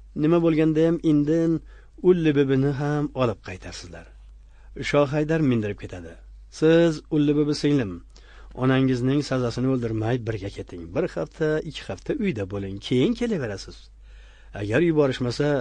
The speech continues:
men o'zim borib olib kelaman. Olib kelmagan nomard. Gapimga ishonasizmi?" Ulli bibi indamadi. Chamasi, ishonmadi. O'ksinib turishiga qarab, Shamoil shunday deb o'yladi. "Nima bo'lsa ham, aldab-suldab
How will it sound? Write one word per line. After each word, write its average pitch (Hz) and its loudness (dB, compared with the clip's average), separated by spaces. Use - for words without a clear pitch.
men 110 -2
o'zim 107 -2
borib 104 -8
olib 143 -6
kelaman. 175 -4
Olib 127 -4
kelmagan 101 -4
nomard. 113 -2
Gapimga 107 -6
ishonasizmi?" 117 -6
Ulli 107 -4
bibi 104 -4
indamadi. 135 -6
Chamasi, 127 -2
ishonmadi. 143 -4
O'ksinib 196 2
turishiga 170 0
qarab, 165 0
Shamoil 117 -2
shunday 92 -4
deb 82 -14
o'yladi. 78 -16
"Nima 110 -2
bo'lsa 107 -6
ham, 110 -2
aldab-suldab 101 -8